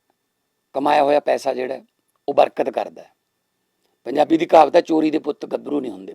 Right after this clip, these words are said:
ਪਾਪ ਦੀ ਕਮਾਈ ਬਰਕਤ ਨਹੀਂ ਕਰਦੀ, ਉਹ ਕਿਤੇ ਨਾ ਕਿਤੇ ਇੱਥੇ ਹੀ ਨਿਕਲ ਜਾਂਦੀ ਹੈ, ਕਿਸੇ ਦੀ ਔਲਾਦ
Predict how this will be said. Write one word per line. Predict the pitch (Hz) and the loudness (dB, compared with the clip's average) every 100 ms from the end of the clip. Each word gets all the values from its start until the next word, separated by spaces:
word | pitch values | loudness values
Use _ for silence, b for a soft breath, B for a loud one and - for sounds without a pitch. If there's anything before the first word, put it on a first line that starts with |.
| - | 0
ਪਾਪ | 143 147 151 | 2 2 -2
ਦੀ | 160 | -8
ਕਮਾਈ | 156 147 151 - _ - | -2 -2 -4 -10 _ -6
ਬਰਕਤ | - 143 147 113 | -2 -2 -2 -8
ਨਹੀਂ | 98 | -12
ਕਰਦੀ, | 85 - _ _ _ | -16 -20 _ _ _
ਉਹ | - | -8
ਕਿਤੇ | 160 170 | -6 -4
ਨਾ | 165 | -6
ਕਿਤੇ | 165 160 | -6 -6
ਇੱਥੇ | 156 - | -8 -10
ਹੀ | 151 | -10
ਨਿਕਲ | 117 - | -8 -6
ਜਾਂਦੀ | 117 104 80 | -6 -8 -12
ਹੈ, | 78 _ _ _ _ _ _ _ _ _ | -20 _ _ _ _ _ _ _ _ _
ਕਿਸੇ | 120 135 | -8 -6
ਦੀ | 139 | -4
ਔਲਾਦ | 123 120 135 | -2 0 -2